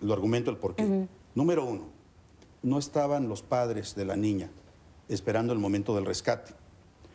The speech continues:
Speaker 1: Las propias madres, en la primera entrevista que realiza Carmen Aristegui, empiezan a dar fe de que ellas ya hicieron un censo de todas las Fridas y todas las Sofías,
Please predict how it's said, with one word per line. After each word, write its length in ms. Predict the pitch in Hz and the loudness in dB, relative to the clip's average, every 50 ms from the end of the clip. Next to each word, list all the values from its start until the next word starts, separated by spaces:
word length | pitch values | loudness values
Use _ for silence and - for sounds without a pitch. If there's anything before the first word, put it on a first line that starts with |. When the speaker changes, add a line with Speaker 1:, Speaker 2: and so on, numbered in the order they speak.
| - - - | -16 -6 -2
Speaker 1:
Las 240 | 117 117 117 117 - | 0 0 0 0 0
propias 420 | - 160 170 170 190 196 180 - | 0 0 2 2 0 0 0 2
madres, 460 | 147 135 127 127 127 139 160 156 - | 2 2 2 2 2 0 0 -2 -2
en 100 | 117 107 | -2 -2
la 140 | 98 95 - | -2 -2 -2
primera 400 | - 101 104 110 123 131 139 135 | 0 0 2 2 2 2 2 0
entrevista 560 | 120 - 101 98 95 113 110 110 - 131 - | 0 -2 -4 -2 -2 -2 -2 0 -2 -2 -2
que 80 | - 104 | -2 -2
realiza 400 | 95 92 87 101 104 - 123 - | -2 -2 -2 -2 -2 -2 -2 -2
Carmen 300 | - 104 104 113 110 107 | -2 0 0 2 2 0
Aristegui, 500 | 95 95 92 - - 113 110 101 110 127 - - - - - - - - - - | 0 -2 -4 -4 -2 -2 0 0 -2 -6 -8 -10 -18 -20 -20 -20 -20 -20 -10 -4
empiezan 580 | - 120 120 113 120 135 147 156 - 165 156 143 | 0 0 0 0 2 0 0 2 2 2 2 2
a 60 | 131 | 2
dar 160 | 123 135 131 127 | 2 0 -2 -2
fe 280 | - - 135 160 185 - - - - - - - - | -2 0 0 0 -2 -4 -10 -20 -20 -20 -20 -14 -6
de 240 | - 120 127 123 123 | -2 0 0 0 0
que 100 | - 127 | 0 0
ellas 280 | 135 135 156 151 131 131 | 2 2 2 2 2 0
ya 80 | 139 | -2
hicieron 400 | 135 - - 143 139 131 135 131 | -2 0 0 0 0 2 2 0
un 160 | 131 135 131 | 2 0 0
censo 580 | - - - - 143 147 147 139 - - 104 95 - - - - - - - - - - - - | -2 -2 -2 0 0 0 0 -2 -4 -6 -10 -14 -16 -18 -20 -20 -20 -20 -20 -20 -20 -20 -20 -6
de 180 | - 110 107 104 | -2 -2 -2 0
todas 280 | - 139 143 147 151 | 0 2 2 2 2
las 140 | 143 131 - | 0 -2 -2
Fridas 380 | - 127 135 139 139 127 - 107 | -2 0 2 2 2 0 -2 -4
y 40 | |
todas 200 | 95 - 113 113 | -4 -2 0 0
las 140 | 110 107 - | 0 0 -2
Sofías, 580 | - 101 - - 120 113 95 - - - - | -4 -6 -4 -2 0 0 -2 -2 -6 -10 -14